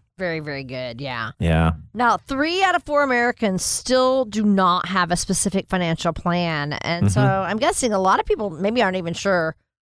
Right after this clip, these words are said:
Speaker 1: you know, when we talk about having a plan, what we mean. So why don't you explain what all goes into a comprehensive study?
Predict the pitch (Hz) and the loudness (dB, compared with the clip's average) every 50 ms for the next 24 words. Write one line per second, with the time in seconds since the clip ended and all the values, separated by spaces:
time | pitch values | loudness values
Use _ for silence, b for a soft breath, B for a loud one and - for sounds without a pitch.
0 | _ _ - - 180 202 175 160 143 113 135 160 208 226 226 233 277 285 - - | _ _ -14 -10 -6 -6 -6 -6 -8 -10 -8 -2 0 2 2 2 2 0 2 2
1 | 285 262 - - 254 - - 196 196 185 202 185 170 - - 208 185 165 175 185 | 0 2 2 2 0 0 2 0 -2 -2 -2 -4 -4 -2 -2 -2 -2 -2 0 2
2 | 190 170 131 185 180 170 170 175 170 151 156 165 - 240 277 320 285 220 208 208 | 2 2 2 0 0 0 0 0 -2 -2 -2 -2 0 2 2 2 2 2 0 0
3 | - - - - 214 214 196 196 185 170 175 170 170 170 160 175 165 - 180 175 | 0 -2 -2 0 0 2 2 2 2 2 4 4 2 2 2 0 -2 0 -2 -2
4 | 160 - 175 120 165 - - - 202 214 220 - 254 240 190 180 185 180 - - | -2 -2 -2 -2 -2 -4 -2 0 2 2 2 2 0 0 0 0 -2 -4 -4 -6
5 | 160 - - - - - 165 139 135 101 110 120 | -8 -8 -10 -10 -6 -4 -4 -4 -4 -8 -14 -18